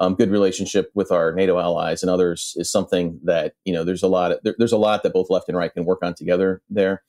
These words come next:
I think when it comes to domestic policy, it's a, it's a more limited realm of things that we're gonna be able to, to, to get done. Um, but, you know, there, there are some areas, the kind of non-sexy things like, um, the cost of housing in our cities, you know, um, the,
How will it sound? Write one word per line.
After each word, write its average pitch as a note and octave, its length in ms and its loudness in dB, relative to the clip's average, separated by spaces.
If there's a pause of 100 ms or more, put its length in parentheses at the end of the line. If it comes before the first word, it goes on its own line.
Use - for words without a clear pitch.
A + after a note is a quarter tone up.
(300)
I A#2 40 0
think C#3+ 200 0
when B2+ 100 4
it G2+ 100 -4
comes A2 220 -2
to F#2 60 -6
domestic F#2 400 -2
policy, E2+ 460 0
it's - 160 -6
a, F#2 180 2
it's G2 120 -4
a F#2+ 40 -2
more F2 140 0
limited E2+ 300 -2
realm E2+ 320 -4 (120)
of F2+ 120 -10
things F2+ 220 -2
that - 100 -8
we're E2 60 -8
gonna E2+ 140 -4
be F2 100 0
able F2 160 0
to, E2 180 0 (160)
to, F2 180 -4
to - 160 -10
get F2 200 -2
done. F2 300 0 (480)
Um, F2+ 260 0 (180)
but, F#3 80 2
you G3+ 40 2
know, G3+ 120 4
there, F3+ 220 2
there E3 140 4
are G3 120 2
some F#3+ 180 -2
areas, D3 600 2
the A#2+ 80 -4
kind C#3+ 200 2
of A2 60 0
non-sexy A2+ 760 0
things B2 600 -2
like, F#2 400 2 (260)
um, F2 480 -2 (120)
the G2 340 2
cost G#2 380 0
of F#2 100 -2
housing F#2+ 400 0
in E2 100 -2
our C2+ 80 -8
cities, B2 720 2 (280)
you G2 60 -4
know, F#2+ 300 2
um, F2 280 0
the, F#2 280 0